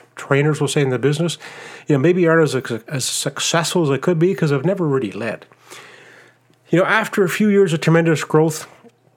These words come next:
with that company, you know, as a result of, I believe, of some of this training, uh, you know, the company at that time decided they were gonna bring in a new, uh, you know, a new leader, uh, from the outside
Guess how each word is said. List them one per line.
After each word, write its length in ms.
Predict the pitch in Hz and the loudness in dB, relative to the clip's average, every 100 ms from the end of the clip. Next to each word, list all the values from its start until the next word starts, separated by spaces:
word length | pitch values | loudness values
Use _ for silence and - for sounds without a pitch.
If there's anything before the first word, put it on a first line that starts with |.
| _ _ - - | _ _ -8 -2
with 200 | 196 202 | 0 0
that 180 | 156 - | -2 0
company, 380 | 175 165 160 156 | 0 2 0 2
you 140 | 143 | 0
know, 120 | 131 | 0
as 100 | 120 | -2
a 40 | 127 | -2
result 400 | 107 135 175 135 | -2 0 0 0
of, 80 | |
I 100 | 131 | 0
believe, 340 | 170 117 127 127 | 0 0 0 -2
of 140 | 117 | -2
some 160 | 139 135 | -2 -2
of 60 | |
this 140 | 120 - | -2 -4
training, 440 | - 185 160 147 - _ - - _ - | -2 -2 -2 -8 -12 _ -20 -20 _ -4
uh, 220 | 123 123 160 | -2 -2 0
you 100 | 143 | 0
know, 80 | |
the 100 | 135 | 0
company 340 | 131 185 180 165 | 0 0 2 2
at 60 | |
that 180 | 143 143 | 2 0
time 220 | - 139 | 0 0
decided 440 | 127 120 135 131 123 | 0 0 2 2 2
they 80 | 120 | 0
were 80 | |
gonna 240 | 117 135 131 | 2 2 2
bring 240 | 123 127 | 2 2
in 160 | 127 117 | 0 0
a 140 | 107 | 0
new, 380 | 104 131 135 123 | 0 0 0 0
uh, 220 | 107 98 87 _ - - - - | -2 -6 -10 _ -18 -18 -18 -6
you 140 | - 156 | 0 2
know, 60 | |
a 40 | 151 | 4
new 160 | 165 | 4
leader, 380 | 160 165 92 - - | 4 2 0 -8 -4
uh, 140 | 131 | -4
from 260 | 127 139 156 | 0 2 2
the 160 | 175 156 | 2 2
outside 680 | 147 147 - 104 - 165 | 0 -2 -4 -2 -4 -6